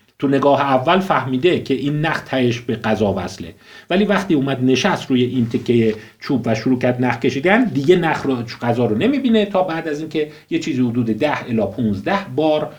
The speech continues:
اومد نخ رو کشید بالا با پاش نگه داشت، نخ رو کشید بالا با پاش نگه داشت تا اینکه غذا برسه. خب تیلور در آزمایش خودش نشون داد، اگه سمت چپ رو نگاه بکنید،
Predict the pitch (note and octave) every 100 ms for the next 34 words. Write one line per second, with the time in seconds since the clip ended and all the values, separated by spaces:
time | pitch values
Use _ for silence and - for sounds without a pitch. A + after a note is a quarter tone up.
0 | _ B2 B2 A2+ A2+ B2+ - A2+ A2 A#2
1 | G2 G2+ G2+ G2+ - G#2+ A2 G2 E3+ F3+
2 | D3+ C3 A#2 G2+ - G2 F#2+ F#2+ F#2 G#2+
3 | G2+ G2 C3 G3 E3+ - - B2+ A#2 -
4 | - - - - - _ _ _ - -
5 | - A#3+ B3 C#4 E4+ E4+ G#3+ G#3 E3+ E3+
6 | G3 G#3 G3 F3+ E3 D3 A#2+ C3+ A2 A#2+
7 | C#3 C#3+ C3 B2+ B2+ D3+ - A2+ A2 G#2+
8 | G2+ A#2 A#2+ E3 G#3